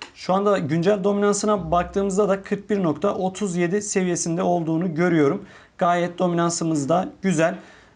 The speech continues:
Ee, umarım ki bu altcoin'lerde yeniden yükseliş trendine gireceğiz arkadaşlar. Yani ben, e, inanıyorum yeniden o yükseliş günlerini bekleyeceğiz ve aramızda da çok yeni arkadaş olduğunu, e, biliyorum. Yani ben, bana t-, Twitter'dan veya Telegram'dan gelen sorulardan çok belli. Hani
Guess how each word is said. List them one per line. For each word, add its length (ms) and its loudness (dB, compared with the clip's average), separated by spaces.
Ee, 440 2
umarım 420 2
ki 160 0
bu 120 4
altcoin'lerde 640 2
yeniden 360 0
yükseliş 540 -2
trendine 460 2
gireceğiz 440 0
arkadaşlar. 460 0
Yani 360 0
ben, 320 0
e, 280 -4
inanıyorum 520 0
yeniden 440 0
o 120 -2
yükseliş 640 -4
günlerini 360 2
bekleyeceğiz 440 0
ve 60 4
aramızda 440 4
da 100 4
çok 220 -4
yeni 160 2
arkadaş 440 0
olduğunu, 480 0
e, 320 0
biliyorum. 600 0
Yani 460 0
ben, 300 2
bana 380 2
t-, 280 -8
Twitter'dan 720 -2
veya 180 2
Telegram'dan 580 0
gelen 200 0
sorulardan 480 0
çok 280 -6
belli. 160 0
Hani 240 0